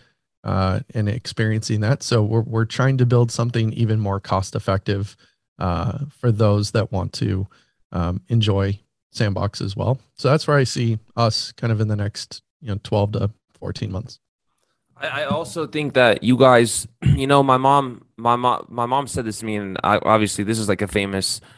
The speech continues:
Speaker 2: quote, but this, she said this to me all the time growing up. She's like, "There's two ways to stand out. You either are the first or the best."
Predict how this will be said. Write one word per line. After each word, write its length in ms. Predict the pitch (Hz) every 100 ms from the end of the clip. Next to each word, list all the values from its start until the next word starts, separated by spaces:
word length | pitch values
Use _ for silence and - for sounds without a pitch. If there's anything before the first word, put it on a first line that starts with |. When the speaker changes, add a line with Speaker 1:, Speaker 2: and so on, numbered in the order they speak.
| _ _
Speaker 2:
quote, 260 | 131 113 -
but 180 | 110 101
this, 120 | 127
she 160 | 147
said 180 | 131 147
this 140 | 120 -
to 60 |
me 100 | 120
all 140 | 107 107
the 80 | 101
time 240 | 120 104
growing 240 | 104 101
up. 140 | 98 -
She's 120 | -
like, 160 | 110 113
"There's 180 | 110
two 180 | - 151
ways 300 | 131 123 110
to 100 | -
stand 340 | - 107 98 90
out. 260 | 73 - -
You 160 | 104 110
either 260 | 117 110
are 60 | 107
the 100 | 98
first 440 | - 135 156 -
or 80 | 113
the 120 | 101
best." 480 | 95 92 - -